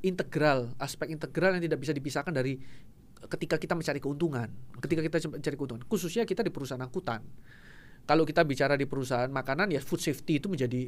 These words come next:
menjadi, menjadi ujung tombaknya lah. Kalau di kita ini keselamatan itu harusnya menjadi ujung tombak. Kendaraan yang selamat itu akan meningkat-, eh,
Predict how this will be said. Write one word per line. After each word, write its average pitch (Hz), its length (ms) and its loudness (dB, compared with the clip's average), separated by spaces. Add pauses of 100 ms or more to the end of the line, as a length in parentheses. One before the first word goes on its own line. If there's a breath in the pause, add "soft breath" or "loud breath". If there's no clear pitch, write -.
menjadi, 127 480 0
menjadi 127 480 -2
ujung 139 240 -2
tombaknya 139 480 2
lah. 110 160 -2 (320 soft breath)
Kalau 160 160 6
di 151 80 6
kita 151 240 0
ini 175 160 0
keselamatan 123 560 -2
itu 131 160 -2
harusnya 156 320 0
menjadi 123 240 -2
ujung 117 240 -4
tombak. 135 320 -4 (640 loud breath)
Kendaraan 185 400 10
yang 220 160 0
selamat 262 480 2 (160)
itu 185 160 0
akan 180 240 0
meningkat-, 170 400 -2
eh, 156 160 0